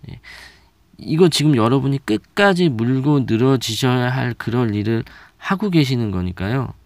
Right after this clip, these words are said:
예. 죽음, 이번 한 주에, 예, 죽음을 만나도, 예, 일이 잘 되니까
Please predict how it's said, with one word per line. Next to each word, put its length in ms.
예. 40
죽음, 400
이번 320
한 220
주에, 460
예, 140
죽음을 480
만나도, 560
예, 60
일이 280
잘 440
되니까 800